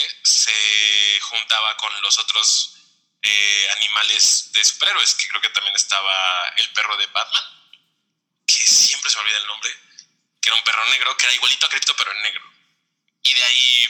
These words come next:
otros perros de otras, de otras, eh, caricaturas, bueno, de otros superhéroes,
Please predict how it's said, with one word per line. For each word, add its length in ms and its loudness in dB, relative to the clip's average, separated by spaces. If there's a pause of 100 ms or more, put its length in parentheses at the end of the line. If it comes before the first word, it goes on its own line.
otros 300 0
perros 340 -2
de 140 -4
otras, 460 -6
de 100 -6
otras, 640 -4
eh, 340 -6 (680)
caricaturas, 720 -2
bueno, 160 0
de 60 4
otros 240 2
superhéroes, 500 -4